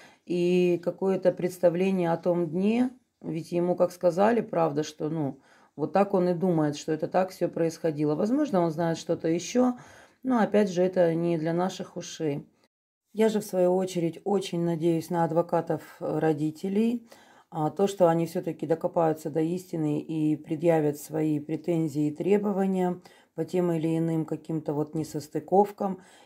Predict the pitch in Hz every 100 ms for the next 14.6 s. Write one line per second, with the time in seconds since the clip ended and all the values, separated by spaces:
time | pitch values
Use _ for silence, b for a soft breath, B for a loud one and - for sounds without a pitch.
0 | _ 170 165 160 165 156 151 208 190 185
1 | 180 180 170 165 165 165 156 160 160 165
2 | 151 160 160 156 160 151 160 156 - 165
3 | 160 160 - 147 151 147 - 147 - 147
4 | 139 139 175 185 180 175 170 151 147 139
5 | 151 147 143 160 185 - 170 160 B B
6 | B _ 165 160 165 160 190 190 196 175
7 | 170 170 160 156 160 170 165 170 156 156
8 | 156 147 139 139 151 147 139 143 151 -
9 | 185 196 - 135 139 180 185 180 151 156
10 | - 185 185 175 170 - 175 165 165 165
11 | 160 160 B B B B B B - 175
12 | 180 185 175 175 165 160 151 160 165 180
13 | 160 143 156 151 - 151 - 151 - 147
14 | 156 170 196 214 214 208